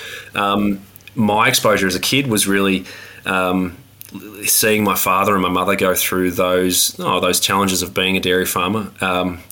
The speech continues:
and then the being able to grow up on, you know, on a thousand acres of beautiful country land with, with bush to play in, kangaroos, uh, motorbikes, um, mud, you know, all the things that young <laughs> kids love, um,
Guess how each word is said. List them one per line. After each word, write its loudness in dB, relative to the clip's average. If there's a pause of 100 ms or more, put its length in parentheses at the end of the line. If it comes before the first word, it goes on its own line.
and 2
then 2
the 2
being 0
able 0
to -2
grow 2
up -4
on, 0 (460)
you -4
know, 0
on 0
a -2
thousand 0
acres -2
of -2 (680)
beautiful 0
country -2
land 0
with, -8 (220)
with -8
bush 2
to -2
play 2
in, 0
kangaroos, 2 (320)
uh, -4
motorbikes, 0
um, -2 (360)
mud, 2 (220)
you 0
know, 2
all 4
the 2
things 0
that 0
young 0
<laughs> -4
kids 0
love, 2 (380)
um, 2